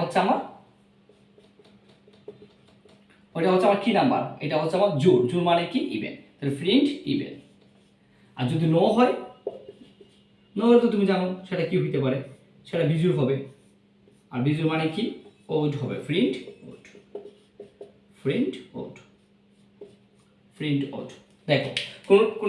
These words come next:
একটা সংখ্যা জোড় নাকি বিজোড় ওইটা নির্ণয়ের জন্য আমরা ফার্স্ট হয়ে হচ্ছে স্টার্ট করব, ইনপুট দিব, ওই ইনপুটকে আমরা কি করব? দুই দ্বারা ভাগ করব। দুই দ্বারা ভাগ করে যদি ফলাফল জিরো আসে, ফলাফল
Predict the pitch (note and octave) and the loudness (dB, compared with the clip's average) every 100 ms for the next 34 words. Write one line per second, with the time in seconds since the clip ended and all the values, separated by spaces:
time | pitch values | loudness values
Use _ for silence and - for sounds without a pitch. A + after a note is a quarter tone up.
0 | G#3+ A#3 A3+ G#3 F#3 G3 F3+ F#3+ F#3 F#3 | 0 0 0 0 2 2 2 0 0 0
1 | B3+ - - - F3 F#3+ F#3 F#3+ F#3+ G3 | -4 -8 -16 -6 0 2 4 4 4 4
2 | F#3+ F#3+ D#3 F3+ F#3 F#3+ - - - - | 4 2 0 2 4 4 2 -2 -12 -10
3 | - D3+ - G3+ G3+ - - - - - | -2 -2 0 0 0 -2 -10 -18 -20 -4
4 | E3+ F3 G#3+ F#3+ A3 - - - - - | -2 0 0 0 2 0 -4 -14 -10 4
5 | A#3 A#3 G3+ G#3+ A#3+ B3 A#3 - A#3 G3 | 6 6 2 0 0 0 2 0 2 2
6 | C#3 F3+ F3+ C#3+ B2 - A#2 F#2+ - - | 2 4 4 4 0 -4 -4 -4 -8 -20
7 | _ F#3 G3+ G#3 - - G#3 A3+ G#3 F#3+ | _ 4 8 6 4 2 4 4 2 4
8 | F#3 G3+ - A#3 A#3+ - A3+ - - - | 4 4 2 4 6 6 2 -2 -6 -6
9 | - F#3+ G3+ | 2 4 6